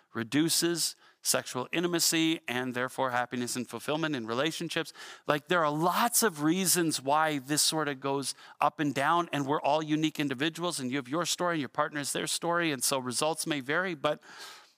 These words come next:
but the point is, you owe it. Paul says there's only one reason why a couple would go for any length of time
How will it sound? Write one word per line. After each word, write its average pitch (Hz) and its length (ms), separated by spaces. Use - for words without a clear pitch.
but - 120
the - 80
point 202 480
is, 123 580
you 175 220
owe 165 180
it. 131 120
Paul 202 240
says 185 240
there's 160 160
only 208 320
one 190 540
reason 147 580
why 147 160
a 147 40
couple 180 320
would 165 160
go 147 160
for 156 220
any 175 300
length 156 340
of 160 100
time 113 460